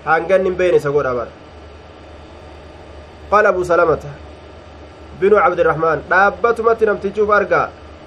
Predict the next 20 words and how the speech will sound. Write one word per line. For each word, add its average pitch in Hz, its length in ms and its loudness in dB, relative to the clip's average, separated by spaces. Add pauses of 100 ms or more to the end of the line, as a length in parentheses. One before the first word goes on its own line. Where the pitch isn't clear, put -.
(180)
Bika 165 240 -2
kanarran 196 380 2
jira. 202 260 2 (1700)
Asiin 180 500 0
gahe 226 320 2 (300)
hin 170 180 -8
beeku. 175 320 2
Kanuma 175 240 0
dhaabbate 196 480 2
uf 185 40 0
arga 175 260 0
qoma. 170 260 2 (400)
Harka, 180 320 2 (160)
harki 175 240 -2
gaa 185 160 0
duraan 190 320 2
barateemi. 180 640 0 (880)
Harki 165 300 -2
walirra 196 340 -2
dacha'eetuma 180 480 0